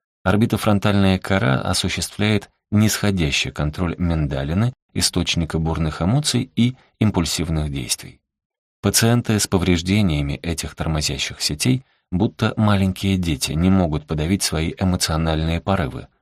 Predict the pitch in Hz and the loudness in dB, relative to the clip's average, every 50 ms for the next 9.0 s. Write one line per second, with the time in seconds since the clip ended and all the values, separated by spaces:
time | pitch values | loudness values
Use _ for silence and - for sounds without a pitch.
0 | _ _ _ _ _ 104 113 - - 101 82 73 64 67 - _ - 101 104 104 | _ _ _ _ _ -2 0 2 2 0 0 0 -2 -4 -6 _ 2 4 4 6
1 | 110 127 139 131 110 - - - - 98 95 92 85 78 - - 76 76 71 69 | 4 4 4 2 0 0 -2 -2 2 2 4 4 2 0 -2 -2 -2 -2 -2 -2
2 | 71 71 - - 95 90 82 78 78 92 95 104 95 - - - - 78 80 - | -4 -4 -2 0 0 0 0 0 0 0 -2 -2 -4 -4 -8 -4 -4 -4 -2 -2
3 | - - - 82 78 76 80 78 76 76 78 76 73 - - - - - _ _ | -4 -4 -2 -2 -2 0 0 -2 -2 -2 -2 -4 -4 -4 -6 -6 -6 -14 _ _
4 | _ _ _ _ _ _ _ _ _ - 95 87 92 92 - - - - 98 95 | _ _ _ _ _ _ _ _ _ 0 4 4 4 4 2 0 0 2 4 4
5 | 95 92 - - 85 80 82 82 80 76 73 73 71 71 76 - - - - 85 | 4 4 2 0 2 2 2 2 2 2 0 -2 -4 -4 -6 -8 -8 -6 -6 -4
6 | 78 78 - - 78 76 78 76 73 - - 95 104 104 - _ - 87 87 82 | -4 -4 -4 -4 -2 0 0 0 0 0 -2 -2 -2 -2 -6 _ -4 -4 -4 -4
7 | - _ _ _ _ _ _ - 90 95 90 92 90 - - 90 82 76 71 - | -6 _ _ _ _ _ _ -2 0 0 2 2 0 0 0 0 0 0 -2 -2
8 | - 78 76 76 - - 78 76 76 73 73 73 82 92 113 123 123 123 127 127 | -4 -2 -2 -2 0 0 0 0 0 -2 0 0 0 0 2 2 2 0 0 -2